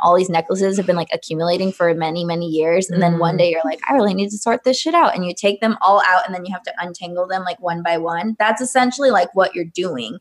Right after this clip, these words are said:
Speaker 2: Yeah.
Speaker 1: because you have a lifetime of conditioning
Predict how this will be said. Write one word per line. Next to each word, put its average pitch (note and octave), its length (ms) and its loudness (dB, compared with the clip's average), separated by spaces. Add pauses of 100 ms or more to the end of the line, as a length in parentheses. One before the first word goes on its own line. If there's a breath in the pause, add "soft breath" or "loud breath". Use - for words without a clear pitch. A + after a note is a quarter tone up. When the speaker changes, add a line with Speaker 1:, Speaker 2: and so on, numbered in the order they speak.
(140 soft breath)
Speaker 2:
Yeah. D#3+ 200 -4
Speaker 1:
because G3 340 2
you G3+ 160 0
have G3+ 120 4
a G3 40 4
lifetime G3 640 2
of F3+ 180 -4
conditioning F#3 680 -6